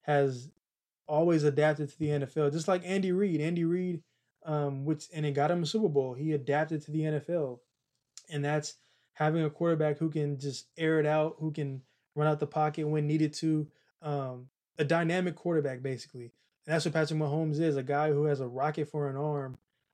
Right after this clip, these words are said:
but is also accurate and can also make plays with his feet. If, as you saw the, the A F C playoffs, um, in that run against Tennessee, where he just scram-, scrambled out the pocket and made it all the way to the end zone,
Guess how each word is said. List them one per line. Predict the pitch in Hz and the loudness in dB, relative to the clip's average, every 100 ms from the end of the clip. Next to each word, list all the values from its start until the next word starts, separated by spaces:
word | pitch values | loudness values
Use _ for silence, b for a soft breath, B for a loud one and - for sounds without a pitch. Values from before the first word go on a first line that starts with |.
| _ | _
but | 147 | 2
is | 135 | 2
also | 151 151 156 160 | 4 2 0 0
accurate | 147 151 151 147 147 - | 0 -2 2 4 4 2
and | 147 | -8
can | 139 | -4
also | 139 143 151 143 139 b - | -2 0 2 2 0 b -4
make | 147 147 143 | 2 2 2
plays | 156 151 | 0 2
with | 139 | -2
his | 135 123 | -4 -6
feet. | - 180 165 151 _ - | -2 0 0 -2 _ -8
If, | 143 - - | -8 -6 -2
as | 143 135 | 0 0
you | |
saw | 143 - 156 143 | -2 0 2 2
the, | 143 147 151 156 | 2 0 -2 -8
the | 143 147 | -2 2
A | 143 147 | 4 4
F | |
C | 143 156 | 2 -4
playoffs, | 139 151 151 143 143 _ _ _ _ _ _ | -4 -2 0 0 -2 _ _ _ _ _ _
um, | 151 135 127 127 - _ _ | -6 -6 -8 -12 -20 _ _
in | 165 151 | -4 0
that | 143 | 0
run | 131 139 151 151 | 0 0 0 0
against | 139 147 139 - | 0 -2 -2 -4
Tennessee, | 160 151 143 156 156 147 - _ _ | -2 -2 -2 -2 -2 -2 -6 _ _
where | 131 | -2
he | 151 | 0
just | 147 | 0
scram-, | - 156 151 | 0 -2 -2
scrambled | - - 165 156 | -8 -4 0 0
out | 147 | -2
the | 147 | -2
pocket | 147 147 147 | -2 -2 -2
and | 139 139 | -2 0
made | 147 | 2
it | 143 | 4
all | 143 | 2
the | 147 | 2
way | 147 | 2
to | 143 | 0
the | 139 135 | -4 -4
end | 151 135 | -4 -2
zone, | 139 135 | -4 -4